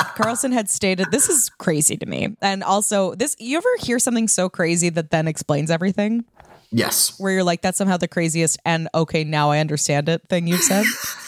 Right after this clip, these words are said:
Speaker 2: <laughs>
Speaker 1: Carlson has stated that Donald Trump was her father in a previous life.
Speaker 2: Okay.
Speaker 1: <laughs>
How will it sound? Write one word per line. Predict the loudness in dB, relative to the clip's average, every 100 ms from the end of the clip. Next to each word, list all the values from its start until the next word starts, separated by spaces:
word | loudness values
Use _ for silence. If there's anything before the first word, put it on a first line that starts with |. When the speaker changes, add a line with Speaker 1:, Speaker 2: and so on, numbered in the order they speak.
| -6
Speaker 2:
<laughs> | -4 -4 -4 -4 -10 -8
Speaker 1:
Carlson | -2 0 0 -2 0
has | 0 0
stated | 0 0 -2 -2
that | 0 0 -2 -10 -8
Donald | 0 0 0 0
Trump | 0 -2 -4 -2
was | 0 2
her | 0
father | 0 0 2 0 -2 -2
in | -2
a |
previous | -2 -2 0 2 2 2
life. | 0 -2 -6 -10 -16 -20 _ _ _ _ -2
Speaker 2:
Okay. | 2 4 2 2 -2 -2 -2 -2
Speaker 1:
<laughs> | -2